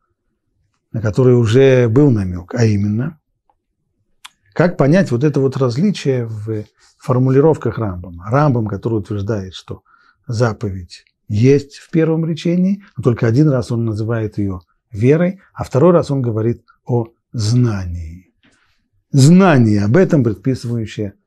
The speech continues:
заповедь. И здесь мы входим в очень, в очень широкое поле суждений о,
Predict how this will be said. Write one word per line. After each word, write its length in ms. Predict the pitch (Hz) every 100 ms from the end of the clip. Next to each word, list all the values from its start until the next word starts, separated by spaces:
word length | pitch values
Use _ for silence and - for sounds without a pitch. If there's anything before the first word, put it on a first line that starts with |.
| _
заповедь. 760 | - 101 95 85 - _ _ _ _ _ _ _ _ _ _ -
И 60 |
здесь 260 | 95 135 139
мы 100 | 131
входим 560 | - 160 165 147 131 - - _
в 120 | 123
очень, 360 | 180 196 139 156
в 40 |
очень 380 | 165 147 143 139 - - _ _ - _ - - _ _ _ _ _ _ - - - - - - - _ _ - - _ - - - _ _ -
широкое 840 | - 165 160 190 185 151 135 107 92 -
поле 500 | 170 175 127 98 85 _ _
суждений 840 | - - 113 110 190 190 170 151 -
о, 460 | 131 123 113 107